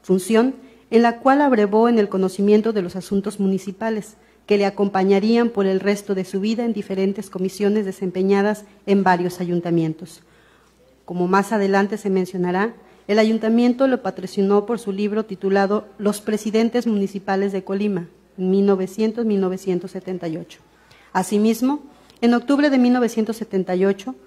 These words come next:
fue integrado a la planta académica del Instituto Tecnológico de Colima, en horario vespertino,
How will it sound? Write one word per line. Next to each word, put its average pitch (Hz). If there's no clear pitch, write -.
fue 226
integrado 214
a 214
la 185
planta 202
académica 202
del 190
Instituto 208
Tecnológico 185
de 180
Colima, 185
en 202
horario 190
vespertino, 226